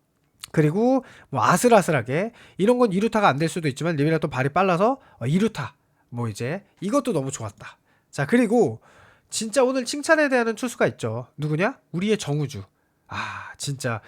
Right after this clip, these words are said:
그 짧게 이 군 갔다 왔는데 어떻게 이렇게 선수가 바뀔 수 있죠? 자, 양석환 선수 삼진 아-, 어, 잡은 공 보시겠어요? 무려 직구가 두 개고 슬라이더가 다섯 개고 커브가 하나입니다.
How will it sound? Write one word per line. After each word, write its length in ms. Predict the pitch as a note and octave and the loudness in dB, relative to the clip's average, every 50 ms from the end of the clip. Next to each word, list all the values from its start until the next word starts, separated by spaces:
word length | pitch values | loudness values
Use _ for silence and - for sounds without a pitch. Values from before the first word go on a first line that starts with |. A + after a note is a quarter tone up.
| - - - - _ _ | -20 -20 -20 -20 _ _
그 160 | - D3+ D3 | -12 -10 -4
짧게 680 | - B3+ A#3 C4 D4+ E4 E4+ F4 E4 E4+ _ - D#4+ D#4 | -2 0 2 4 4 4 4 2 2 -2 _ 0 0 0
이 160 | B3+ G3+ G#3 | 2 0 -2
군 180 | G3+ A3+ A3+ F#3+ | -4 -4 -6 -6
갔다 240 | D#3 D#3 D3+ - | -6 -6 -2 -2
왔는데 300 | F3+ E3 D#3 D#3 D3+ D3+ B2 A2+ | -2 -2 -2 -2 -2 -4 -4 0
어떻게 460 | D3+ A3 A#3 - - D#4+ - - D4 C4+ | 0 0 0 0 -6 -6 -2 0 0 0
이렇게 460 | A3 G#3+ - - F#3 D#3+ D#3 D#3 D3 | 0 -4 -4 -4 -2 0 0 0 -2
선수가 340 | D3 B3 C4 A#3 - A3 G3+ | -2 -4 -6 -4 -4 -4 -4
바뀔 320 | - - D3 - - D3+ | -4 -8 -10 -6 -6 -6
수 100 | - - | -6 -6
있죠? 320 | G#2+ - - G3 C4 - _ _ _ _ _ _ _ _ _ _ | -8 -4 -4 -4 -4 -4 _ _ _ _ _ _ _ _ _ _
자, 240 | - D3 A#2+ A2+ | -4 -4 -2 0
양석환 500 | C3+ C3+ D#3+ G3+ G#3+ - C#4+ - - C#4 | 0 0 0 2 0 0 0 2 2 2
선수 220 | A#3+ B3 A3 G3 G3+ | 2 2 0 0 0
삼진 400 | - - C#4 C#4+ C4 C#4 C#4 A#3+ | 0 0 0 0 0 0 2 4
아-, 200 | G3 F3+ E3+ - _ _ _ | 4 2 2 -2 _ _ _
어, 100 | - E3+ | -8 -8
잡은 320 | - - D#3 D3 E3 E3 | -4 -2 -2 -2 -2 -2
공 120 | D#3+ D#3+ D3 | -2 -4 -4
보시겠어요? 600 | B2+ C3+ B2 - C3 B2 - - B2+ E3+ B3 - _ _ _ _ _ _ _ _ _ _ _ _ _ _ _ _ | -2 -4 -4 -2 -2 -4 -4 -2 -4 -4 -4 -6 _ _ _ _ _ _ _ _ _ _ _ _ _ _ _ _
무려 420 | _ C#3+ C#3+ E3 F#3 G3+ A#3+ B3 B3 | _ -2 2 4 6 8 8 8 6
직구가 580 | B3 - - E3 - - - A3 G#3+ A3+ G#3+ | 6 2 -2 -2 -2 -4 -6 0 4 6 4
두 120 | - - C#3+ | 4 4 0
개고 260 | C#3 D3 C#3+ E3 D#3+ | 0 2 2 2 -2
슬라이더가 640 | D3 - - C4+ C#4+ C#4+ C#4+ C#4 C4+ B3 A#3+ A3 G#3 | -4 -2 -2 0 4 6 6 6 6 6 4 4 4
다섯 280 | G3+ - E3+ C#3 D#3 D3 | 2 0 -4 -6 -4 -2
개고 260 | - C#3 B2 C3 - | -2 -4 -4 -4 -8
커브가 480 | - - - - - D4+ D4+ B3+ A3 | -10 2 4 4 4 4 4 2 4
하나입니다. 540 | F#3+ G3 G3+ F#3 D#3 A#2+ G#2+ G#2+ A2 C#3+ F3 | 4 2 0 -2 -4 -6 -6 -6 -6 -8 -8